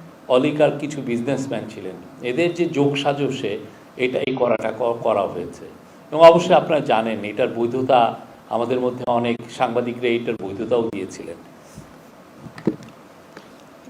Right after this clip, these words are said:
তো এটার উপরে, আহ, স্যার বলে, বললেন যে এটা এ-, এমনই, এইটা লুটপাটের এ-, এমনই চিত্র, এই চিত্রটা আসলে আমাদের টেক্সট বুকে আসা উচিত।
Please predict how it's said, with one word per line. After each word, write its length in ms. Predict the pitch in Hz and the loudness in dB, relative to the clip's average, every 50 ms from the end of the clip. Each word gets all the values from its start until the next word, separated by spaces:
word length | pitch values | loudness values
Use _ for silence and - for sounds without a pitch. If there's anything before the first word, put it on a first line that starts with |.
| - - | 4 8
তো 280 | 170 175 175 170 175 175 | 10 10 10 8 4 4
এটার 300 | 156 165 170 202 208 208 | 2 4 6 6 6 6
উপরে, 200 | 208 214 214 220 | 8 8 10 10
আহ, 360 | 214 214 165 170 165 165 160 | 10 8 6 4 2 2 -2
স্যার 520 | 156 - - - 170 170 185 185 190 190 - - - - 160 180 | -4 -4 -2 6 8 10 10 10 8 4 0 -4 -8 -2 4 6
বলে, 220 | 185 185 190 190 185 - - - | 8 10 10 8 8 4 0 2
বললেন 260 | - 180 180 185 190 190 | 4 4 6 6 4 4
যে 160 | 190 190 196 | 4 2 2
এটা 580 | 165 156 160 165 185 180 180 180 180 180 180 - - | 2 -2 4 6 8 8 10 8 6 2 -2 -8 -4
এ-, 220 | 160 151 160 151 151 | -2 -2 -2 -2 2
এমনই, 460 | 135 135 143 165 180 190 202 196 196 190 175 - - - - | 2 2 4 4 2 2 2 0 0 0 -4 -6 -6 -6 -2
এইটা 240 | 156 151 151 156 180 170 | -2 -2 0 0 -2 0
লুটপাটের 560 | 165 170 165 165 - - 180 165 170 175 170 165 | 0 -2 -4 -4 4 4 6 6 6 2 0 0
এ-, 220 | 175 165 135 131 - | -2 -4 -6 -4 -2
এমনই 320 | 120 123 151 160 170 185 185 | -2 0 0 2 0 0 0
চিত্র, 520 | 185 185 208 - - - - 139 120 131 | -2 -4 -8 -8 -8 -6 -2 0 0 0
এই 160 | 139 143 151 147 - | 0 0 -2 -4 -6
চিত্রটা 420 | 175 175 - - - 180 180 185 | -8 -8 -8 -8 -6 0 2 2
আসলে 340 | 170 - - 175 180 175 170 | 2 2 2 0 2 4 4
আমাদের 320 | 151 147 151 151 151 156 160 156 156 - - - - - - - | 4 4 2 0 0 -2 -2 -4 -10 -14 -20 -20 -20 -20 -2 0
টেক্সট 340 | 165 147 156 156 - - | 0 0 0 -4 -8 -4
বুকে 220 | 160 160 156 160 156 | -4 -2 0 0 2
আসা 340 | 123 117 120 - - 147 139 | 2 2 0 0 2 2 2
উচিত। 640 | 120 117 113 113 - 95 - - - - - - | 2 2 -2 -6 -10 -12 -14 -14 -16 -20 -20 -20